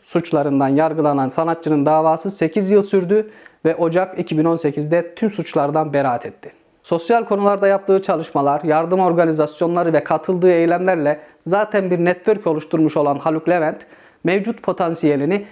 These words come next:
kendisini seven ve güvenen kitlelerle birleştirerek Anadolu Halk ve Barış Platformu'nu kurdu. Ahbap olarak bilinen platform iki bin on yedi yılında resmi dernek olarak da faaliyet göstermeye başladı. Ahbap oluşumu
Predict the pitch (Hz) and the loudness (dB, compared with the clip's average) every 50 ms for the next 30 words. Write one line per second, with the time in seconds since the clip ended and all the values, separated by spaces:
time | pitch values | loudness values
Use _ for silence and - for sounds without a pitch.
0 | - - _ - 185 190 202 202 202 - 220 214 208 208 214 202 208 226 226 208 | -20 -20 _ -2 0 0 0 -2 -2 -2 -2 -2 0 0 0 2 2 2 0 0
1 | 175 170 165 156 170 175 180 190 214 220 208 - 190 - - 175 160 156 151 143 | 0 0 0 2 2 4 4 4 2 0 -2 -2 -4 -2 -2 0 0 0 0 0
2 | 147 151 151 160 165 170 165 160 165 - 175 175 160 160 175 - - - _ _ | -2 0 0 2 2 2 2 0 0 -2 0 0 0 0 -2 -4 -12 -20 _ _
3 | _ _ _ _ - 170 196 202 190 190 190 202 208 196 202 - - 170 196 196 | _ _ _ _ -2 -2 0 0 0 0 2 2 0 0 -2 -2 0 0 0 -2
4 | - 175 175 180 165 147 151 156 175 185 - - 165 165 151 151 - - 151 147 | -2 0 0 0 0 0 -2 -2 -2 -4 -8 -4 -2 -2 -2 -2 -2 -2 -2 0
5 | 151 147 147 147 - 139 120 123 - 107 - _ _ _ _ _ _ _ _ _ | 2 0 0 0 -2 -6 -6 -6 -10 -14 -16 _ _ _ _ _ _ _ _ _
6 | - 180 - - 247 233 233 208 175 165 160 160 151 - - 165 165 160 160 151 | -2 -2 0 0 -2 0 0 0 0 2 0 -2 -2 -2 -2 0 0 0 0 -2
7 | 139 135 - 175 165 160 - - 170 185 202 208 202 - - 196 - 208 202 214 | -2 -2 0 0 0 -2 0 0 0 0 0 -4 -8 -8 -8 -4 -2 0 2 2
8 | 220 220 214 190 170 160 151 151 147 147 151 180 196 190 180 185 185 - 214 202 | 2 2 0 0 2 2 2 2 2 0 0 0 0 0 -2 -4 -2 -2 -2 0
9 | 165 180 185 190 202 196 196 170 151 147 147 147 - - 196 196 - 175 170 170 | 0 0 0 0 -2 -2 0 0 0 0 -2 -2 -2 -4 -4 -2 0 0 0 2
10 | 175 175 170 - 151 139 139 - 143 135 131 135 135 131 131 123 - - 143 131 | 0 -2 0 0 -2 -2 0 -2 -2 -2 0 -2 -2 -2 -2 -4 -6 -6 -8 -8
11 | 123 123 - - _ _ - - - - _ 151 151 143 - 208 202 175 151 143 | -8 -10 -14 -16 _ _ -20 -20 -20 -8 _ -6 -4 0 -2 -2 0 0 -2 -2
12 | 143 - 147 143 160 185 190 | -2 -2 0 0 2 0 -2